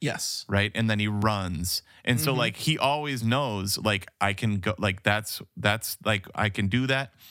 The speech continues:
Speaker 2: And that's what I'm supposed to do when I'm in trouble, when I'm
Speaker 1: His
Speaker 2: worrying.
Speaker 1: mom tells him that too,
Speaker 2: When
Speaker 1: right? Like, when
Speaker 2: Yup.
Speaker 1: you're in trouble, you just run. What she, she tells him that
Speaker 2: Yes.
Speaker 1: before he goes to Vietnam, I think.
Speaker 2: Yeah, actually, but
Speaker 1: Or
Speaker 2: Jenny tells him
Speaker 1: maybe.
Speaker 2: that too on the bridge.
Speaker 1: Oh, that's what I'm thinking.
Speaker 2: Jen-
Speaker 1: You're right.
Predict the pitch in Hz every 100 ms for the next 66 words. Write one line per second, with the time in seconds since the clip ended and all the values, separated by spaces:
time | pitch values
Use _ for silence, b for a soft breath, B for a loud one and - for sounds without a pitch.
0 | B B - 107 113 123 107 123 107 101
1 | 95 101 117 110 101 107 101 98 107 B
2 | B B B 107 113 110 104 95 92 95
3 | 98 147 147 151 147 135 - 113 143 131
4 | 135 127 127 95 95 104 143 147 151 135
5 | 135 135 131 120 123 127 123 127 127 -
6 | - 123 - 127 - 143 147 131 123 117
7 | 95 90 90 120 120 117 117 117 113 120
8 | 117 117 - - - _ b b b b
9 | _ B B B B - 151 285 339 -
10 | 180 - - 190 170 175 170 - 262 139
11 | 131 135 131 - 185 180 175 156 185 254
12 | 247 90 - - - 185 202 185 202 190
13 | 180 175 170 151 143 160 135 143 160 113
14 | -